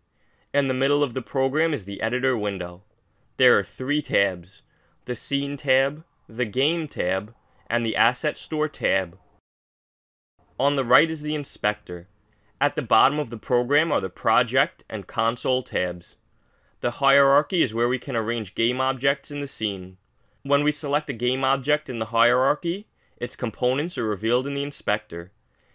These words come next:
And the project window are the game assets that are currently in our project. If we click the console tab, we will see the console window. This is where Unity logs information when we are running our game,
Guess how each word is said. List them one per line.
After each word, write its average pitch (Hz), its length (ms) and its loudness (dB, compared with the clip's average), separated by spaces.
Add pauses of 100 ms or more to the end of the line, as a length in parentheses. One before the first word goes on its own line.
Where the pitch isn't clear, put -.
(140)
And 135 160 0
the - 20 -4
project 139 600 2
window 151 560 0
are 117 120 6
the 107 120 -2
game 127 300 -2
assets 117 480 -2
that 113 120 2
are 101 80 4
currently 127 560 0
in 127 80 0
our 127 140 0
project. 92 640 -2 (460)
If 135 160 -2
we 143 120 -2
click 165 240 0
the 123 80 -4
console 131 520 0
tab, 151 540 0
we 123 100 -2
will 120 120 0
see 139 160 -6
the 107 80 -4
console 135 680 -2
window. 90 400 -2 (560)
This 143 260 -2
is 139 140 -6
where 135 160 2
Unity 127 400 -2
logs 117 380 0
information 117 640 -2
when 120 140 -4
we 113 100 0
are 101 100 0
running 117 300 0
our 107 100 0
game, 110 460 -4